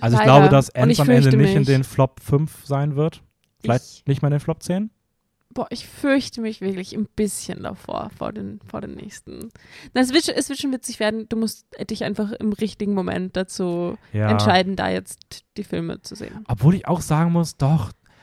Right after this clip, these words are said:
Speaker 1: also Ants könnte schon so einer der nervigsten Seherfahrungen w-, sein. Weil so, ich hab ihm zwei Sterne gegeben
Speaker 2: Mhm.
Speaker 1: und so zwei Sterne sind so,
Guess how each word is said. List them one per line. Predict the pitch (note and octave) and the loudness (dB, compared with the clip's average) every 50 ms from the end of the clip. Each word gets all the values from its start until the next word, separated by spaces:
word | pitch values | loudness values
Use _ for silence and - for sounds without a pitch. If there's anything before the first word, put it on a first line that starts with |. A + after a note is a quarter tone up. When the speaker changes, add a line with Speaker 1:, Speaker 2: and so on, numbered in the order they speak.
| _ _ - | _ _ -2
Speaker 1:
also | C3+ C#3+ C#3+ F3+ - | 0 0 0 0 -2
Ants | - C#3 D3+ F3 F#3+ F#3+ - - - - _ _ _ _ _ _ - | 0 0 2 2 0 -2 -4 -8 -14 -16 _ _ _ _ _ _ -4
könnte | - D#3 E3 E3+ F3 | -2 0 0 0 -2
schon | D#3+ - E3+ E3 D#3+ | -2 0 0 0 2
so | D#3 | 0
einer | B2+ D3 D#3+ | 0 0 0
der | D3+ D3 C#3 | 0 0 0
nervigsten | C#3 C3+ C#3+ D3 - D3+ - - - C3+ | 0 0 0 -2 -4 -6 -8 -8 -8 -4
Seherfahrungen | A2+ B2 B2 B2 A#2+ - A2+ G#2 G#2 G2+ G2 G2+ F#2+ | -2 0 0 0 -2 -2 -2 -2 -2 -2 -4 -6 -8
w-, | G2+ - | -10 -8
sein. | G2+ G#2 G2+ G2 G2 G#2 - _ _ _ _ _ _ | -6 -6 -4 -4 -6 -8 -10 _ _ _ _ _ _
Weil | - A#2 B2 B2+ | 2 4 4 4
so, | A#2+ C3 C#3 D3 | 4 4 4 4
ich | D3 C3 D#3+ | 4 2 0
hab | E3+ | 0
ihm | F3 D#3+ | -2 -4
zwei | - - D#3+ E3+ E3 | -4 -2 -2 0 0
Sterne | - E3 D#3+ F3+ F3 | 0 0 0 0 0
gegeben | E3 F3 F3+ F#3+ G3+ G3 _ _ _ _ _ - | -2 -2 -2 -2 -2 -6 _ _ _ _ _ -8
Speaker 2:
Mhm. | A#3 A#3 A3+ A3+ A3+ | -6 -4 -4 -4 -4
Speaker 1:
und | A3 C#3+ C3+ | -2 0 2
so | C3+ C#3+ | 2 0
zwei | - - - D3+ D#3 E3+ | 0 0 0 2 2 0
Sterne | - - D#3+ D#3 E3 E3 D#3 | 0 0 0 2 2 2 2
sind | C#3 D3 D3+ D3+ C3+ | 2 2 0 0 0
so, | - D3+ D3 C#3+ C#3 C3+ C#3 C3+ B2 | 2 4 6 6 8 8 6 6 4